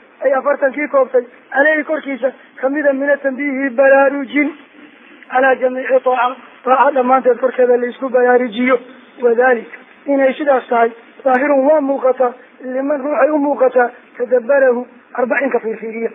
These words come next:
Oo xadiidka macnihiisa sharxiisa fiiriyo ogaada, ayay u muuqataa. Sheikha hadduu gogashii gabagabeeyey, wuxuu yidhi, "Wa cala Allah", eebba weyne korkiisa, "laa calaa gayrihi", axad kale maya, ayuu ictimaadi,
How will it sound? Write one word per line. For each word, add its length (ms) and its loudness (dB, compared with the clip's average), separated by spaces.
Oo 80 -2
xadiidka 420 -2
macnihiisa 520 0
sharxiisa 460 -2
fiiriyo 480 0
ogaada, 320 2
ayay 260 0
u 120 0
muuqataa. 540 0
Sheikha 260 0
hadduu 260 -2
gogashii 420 -2
gabagabeeyey, 640 2
wuxuu 280 -4
yidhi, 280 -6
"Wa 120 2
cala 280 4
Allah", 320 2
eebba 260 2
weyne 380 2
korkiisa, 500 -10
"laa 200 0
calaa 240 2
gayrihi", 360 2
axad 260 0
kale 180 2
maya, 260 2
ayuu 180 -4
ictimaadi, 640 -2